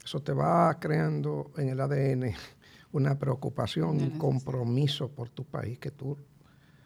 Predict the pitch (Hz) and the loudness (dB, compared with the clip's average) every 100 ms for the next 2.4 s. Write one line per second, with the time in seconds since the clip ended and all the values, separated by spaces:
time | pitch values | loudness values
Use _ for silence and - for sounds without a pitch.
0 | - 147 135 127 127 139 156 160 139 185 | -8 2 2 4 2 2 2 0 0 0
1 | 185 165 143 123 - - - 131 127 117 | 0 0 -4 -6 -16 -10 -2 0 0 0
2 | 92 107 107 104 | -2 -2 -4 -6